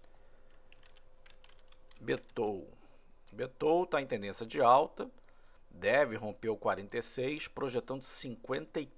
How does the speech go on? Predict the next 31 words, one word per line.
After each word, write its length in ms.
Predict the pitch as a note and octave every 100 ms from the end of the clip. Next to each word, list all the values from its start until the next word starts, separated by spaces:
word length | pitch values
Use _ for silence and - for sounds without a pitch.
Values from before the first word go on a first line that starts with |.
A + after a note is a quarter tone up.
| -
três. 600 | G#2+ A#2 E2+ - - - - - - - - - - -
O 40 |
stop 460 | B2 - C#3 C3 B2
dos 140 | B2
comprados 560 | - B2+ A#2 B2+ C#3 C3
seria 340 | - B2 C3+
abaixo 640 | A2+ G2+ C3+ F3 - - C#3+
do 340 | G2 B2+ F3
trinta 520 | - - D3 E3 -
e 20 | C#3
oito 540 | A#2 D#3 E3 - D#3
e 60 | D3+
cinquenta 880 | - - A2 - G2 G#2+ - F2
só. 340 | - F#2 D2 - - - - - - - -
Tá? 200 | E2+ E2+
Um 60 |
pouquinho 440 | - A#2+ - D3+ D#3
abaixo 340 | A2 B2 A#2
desse 220 | B2 -
último 240 | A2+ A#2 G#2+
topinho 440 | A2 G2 F2+ F2
aqui. 300 | - - C#2+ - - - - - - - - - - - - - - - - - - - - - - - - - - - - - - - -
Preço 240 | A2 A#2+
de 80 | C#3
entradas, 480 | C3+ C3+ C3 C#3+ D#3
leilão 280 | E3+ E3 D#3+
de 80 | E3+
abertura 560 | F3 F#3 - E3+ F#3
de 160 | - D4+
hoje, 400 | C#4 C#3+ B2+ F#2+
tá? 340 | - F#2+ A#2+